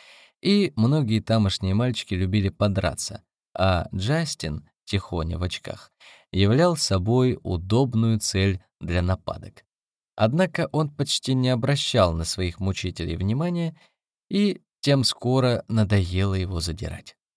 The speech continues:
На дальнем краю аэропорта квартировала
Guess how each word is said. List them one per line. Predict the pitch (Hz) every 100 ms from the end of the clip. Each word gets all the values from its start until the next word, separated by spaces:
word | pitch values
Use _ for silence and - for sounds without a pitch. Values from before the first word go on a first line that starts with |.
| _ _ _ _
На | - 110
дальнем | 156 170 151
краю | 127 135 135 143 127
аэропорта | 104 107 110 - 151 139 - 90
квартировала | - 92 - 95 92 98 135 143 135